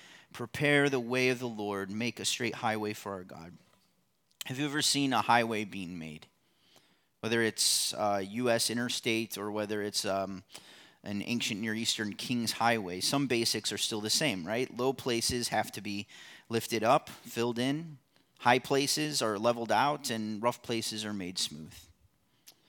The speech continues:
So now Matthew is telling us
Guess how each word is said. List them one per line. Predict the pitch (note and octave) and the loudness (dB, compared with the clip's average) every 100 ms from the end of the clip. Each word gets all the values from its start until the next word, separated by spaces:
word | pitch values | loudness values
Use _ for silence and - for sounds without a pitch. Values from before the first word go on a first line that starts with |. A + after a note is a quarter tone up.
| _ - - - | _ -20 -20 -4
So | - D3 | 0 4
now | C#3 E3 G3+ | 8 10 10
Matthew | D#3 C#3+ F3 G#3 - A2 G2+ G2 B2 - _ - | 10 8 8 6 2 -4 -4 -4 -10 -18 _ -4
is | A#2 | -2
telling | - D#3+ D#3+ A2+ | 2 2 2 -2
us | F#2 - - - | -2 -2 -2 -4